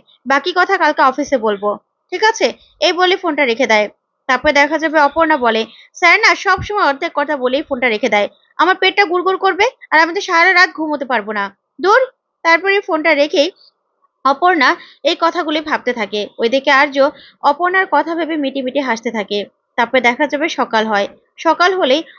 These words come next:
অপর্ণা তাড়াহুড়ো করে বাড়ি থেকে বেরিয়ে পড়ে। তখনই সন্তু একটা গোলাপ নিয়ে অপর্ণার সামনে আসে আর বলে, "অপর্ণা।" তখন অপর্ণা বলে, "আরে সন্তুদা, তুমি এখানে?" তখন সন্তু বলে, "হ্যাঁ, এই যে ফুলটা তোমার জন্য,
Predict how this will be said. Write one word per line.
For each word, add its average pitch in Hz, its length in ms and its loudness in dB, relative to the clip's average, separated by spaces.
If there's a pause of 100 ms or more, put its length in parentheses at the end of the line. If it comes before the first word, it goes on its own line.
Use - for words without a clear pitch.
(100)
অপর্ণা 370 400 2
তাড়াহুড়ো 330 520 0
করে 330 200 0
বাড়ি 285 240 0
থেকে 285 240 -4
বেরিয়ে 233 300 -2
পড়ে। 214 260 -2 (240)
তখনই 269 340 2
সন্তু 294 380 0 (120)
একটা 254 240 -4
গোলাপ 269 380 0
নিয়ে 302 160 0 (280)
অপর্ণার 349 400 0
সামনে 247 300 -2
আসে 214 280 -4 (220)
আর 247 120 2
বলে, 214 260 0 (280)
"অপর্ণা।" 320 420 2 (340)
তখন 240 280 -4
অপর্ণা 247 340 -4
বলে, 220 180 -4
"আরে 240 140 2
সন্তুদা, 320 380 -2
তুমি 320 220 -2
এখানে?" 359 280 0 (360)
তখন 294 220 0
সন্তু 285 320 -2
বলে, 247 200 2
"হ্যাঁ, 254 240 0 (380)
এই 285 100 0
যে 359 80 -4
ফুলটা 320 280 -2
তোমার 294 300 -2
জন্য, 220 220 -2